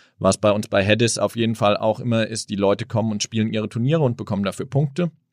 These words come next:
Und haben dann, da haben wir auch eine riesige Datenbank. Es gibt schon über hundertzwanzig Hedis-Turniere. Und dann bekommen die auch Punkte und die verlieren die wieder in dieser Rangliste. Und,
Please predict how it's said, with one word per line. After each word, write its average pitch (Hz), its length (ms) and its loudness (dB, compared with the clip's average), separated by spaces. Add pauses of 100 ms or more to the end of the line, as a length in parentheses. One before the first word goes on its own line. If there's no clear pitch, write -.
(680)
Und 104 160 2
haben 104 260 4
dann, 95 280 0
da 95 100 -4
haben 95 120 -2
wir 101 160 0
auch 95 60 -4
eine 98 140 -6
riesige 95 340 -4
Datenbank. 92 520 -2
Es - 80 -10
gibt - 160 -12
schon 92 160 -12
über 92 240 -6
hundertzwanzig 92 760 -4
Hedis-Turniere. 98 1000 -2 (600)
Und 95 300 0
dann 98 140 6
bekommen 104 280 2
die 101 140 4
auch 92 380 0
Punkte 110 280 0
und 104 80 2
die 95 80 -2
verlieren 117 380 0
die 123 140 0
wieder 117 180 4
in 104 80 4
dieser 95 240 -2
Rangliste. 113 680 2
Und, 90 260 -14